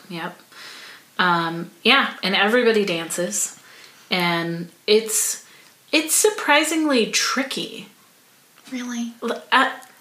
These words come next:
Speaker 1: okay, so Badini dancing is different than
Speaker 2: That's
Speaker 1: Suli.
Speaker 2: true. That's true.
Speaker 1: There
Speaker 2: Suli
Speaker 1: are more
Speaker 2: dancing is
Speaker 1: moving parts.
Speaker 2: not difficult for someone who has an inkling of rhythm.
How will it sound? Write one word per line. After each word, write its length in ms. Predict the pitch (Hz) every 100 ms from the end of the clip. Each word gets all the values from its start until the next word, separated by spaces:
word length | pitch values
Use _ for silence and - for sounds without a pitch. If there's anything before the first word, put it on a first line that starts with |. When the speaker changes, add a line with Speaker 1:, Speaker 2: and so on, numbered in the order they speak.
| _
Speaker 1:
okay, 500 | 262 262 254 180 175 -
so 640 | - - 247 214 175 165 170 - - - - - -
Badini 600 | 226 240 247 285 311 339
dancing 560 | 302 285 294 285 294 269
is 320 | 254 254 247
different 500 | - 226 220 262 277
than 160 | 311 311
Speaker 2:
That's 180 | 233 240
Speaker 1:
Suli. 360 | 262 226 202
Speaker 2:
true. 320 | 190 202 240 262 - - - -
That's 280 | 190 190 -
true. 140 | -
Speaker 1:
There 140 | 220 226 240 226
Speaker 2:
Suli 140 | 214
Speaker 1:
are 20 | 220
more 220 | 233 247
Speaker 2:
dancing 120 | 254
is 180 | 254 254
Speaker 1:
moving 220 | 254 247
parts. 240 | 175 196 190
Speaker 2:
not 580 | 202 202 185 - - - - _ _
difficult 760 | 180 180 180 165 - 165 147 -
for 200 | - 185
someone 580 | - 175 170 160 160
who 160 | 185 175
has 640 | 180 175 151 - - - - - - - - _ - _ _
an 160 | 196 151
inkling 640 | - 190 180 - 156 156
of 180 | 151 -
rhythm. 600 | - - - - 208